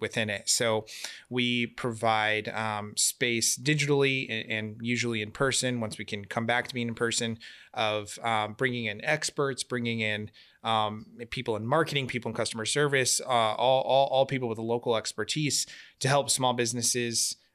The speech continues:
um, with business, um, um, um, education from a local lens, right?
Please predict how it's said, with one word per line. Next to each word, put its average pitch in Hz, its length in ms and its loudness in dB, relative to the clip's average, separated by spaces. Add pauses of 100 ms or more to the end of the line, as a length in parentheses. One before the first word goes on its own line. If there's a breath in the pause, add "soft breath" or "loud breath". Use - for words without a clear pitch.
(100)
um, 117 460 0
with 113 320 -2
business, 113 760 0
um, 107 640 -4 (280)
um, 107 500 -4
um, 107 420 -10 (100)
education 147 800 -2
from 127 200 0
a 123 40 2
local 123 280 0
lens, - 480 -4
right? 120 300 0